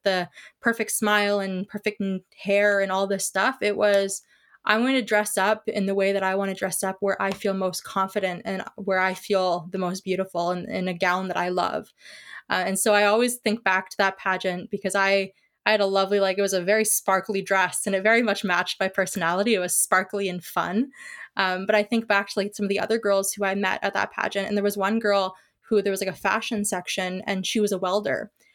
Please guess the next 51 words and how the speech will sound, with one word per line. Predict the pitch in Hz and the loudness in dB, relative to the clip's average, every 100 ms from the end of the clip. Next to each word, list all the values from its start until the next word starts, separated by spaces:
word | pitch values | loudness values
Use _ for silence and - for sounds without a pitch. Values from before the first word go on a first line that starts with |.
| _ - | _ -6
And | 220 | -2
so | 247 | 0
she | 240 262 | 0 0
showed | 269 254 | 2 2
up | 254 | 2
on | 254 | 0
stage | 254 220 269 | 2 2 2
in | |
a | 269 | 2
welding | 208 349 339 226 | 4 4 2 0
suit, | 185 135 - - - | -2 -6 -4 -4 -4
<laughs> | - - - | -8 -4 0
and | 262 | 2
it | 339 | 2
was | 330 | 0
awesome. | - 247 392 453 - - 220 226 - - - - - | 2 4 4 2 0 0 0 -2 -6 -10 -6 -6 0
I | 226 | 2
thought, | 262 262 - | 4 2 2
I | 269 247 | 0 0
think | - 269 | -2 0
that's | 277 294 | 0 0
probably | 277 277 | 0 2
one | 254 247 | 2 2
of | |
the | 247 | 2
best | 190 262 - | 2 0 0
ones | 208 240 | 0 0
I've | 220 | 0
ever | 208 214 226 | 0 0 -2
seen. | - 226 262 | -2 -2 -2
And | 175 - - - 214 | -4 -12 -20 -6 -2
it's | 226 | -2
'cause | - 240 | -2 -2
that's | 208 220 | -2 -2
what | 240 | -4
she | - 214 | -2 0
was | 226 | 0
passionate | 226 190 220 262 196 | 0 -4 -2 -2 0
about, | 175 185 | 0 -2
and | 185 | -4
that's | 185 - | -4 -4
what | - | -4
she | - 190 | -4 -2
loved, | 180 247 349 - - | 0 -2 -4 -4 -2
and | 196 196 190 | 0 0 0
that's | 202 - | -2 -2
how | 202 233 | -2 -2
she | - 226 | 0 -2
felt | 226 214 214 | 0 0 0
most | 220 - | -2 -2
confident. | 180 220 240 156 143 | -4 -2 -2 -4 -6